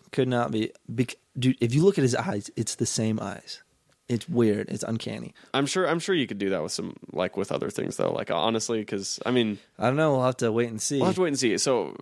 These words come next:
Speaker 2: for me personally, I think it's Earth Two Barry.
Speaker 1: Earth Two Barry?
Speaker 2: We haven't seen him. We haven't even heard of him yet.
Speaker 1: Or do you,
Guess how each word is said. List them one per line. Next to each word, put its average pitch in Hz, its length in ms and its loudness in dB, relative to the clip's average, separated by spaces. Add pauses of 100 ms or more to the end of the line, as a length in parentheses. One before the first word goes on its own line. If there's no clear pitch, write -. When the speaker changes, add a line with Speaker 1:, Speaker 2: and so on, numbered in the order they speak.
Speaker 2:
for 135 200 0
me 156 160 4
personally, 147 540 2 (460)
I 110 120 0
think 107 160 -2
it's 101 100 -6
Earth 98 160 -8
Two 95 100 -6
Barry. 57 340 -8 (460)
Speaker 1:
Earth 131 240 -2
Two 160 200 -2
Barry? 135 400 -2 (640)
Speaker 2:
We 110 120 2
haven't 135 180 2
seen 165 180 2
him. 131 220 2
We 110 100 2
haven't 113 140 4
even 127 140 2
heard 135 260 0
of 101 80 -2
him 101 160 -4
yet. - 140 -10 (280)
Speaker 1:
Or 123 80 0
do 123 80 0
you, 120 120 0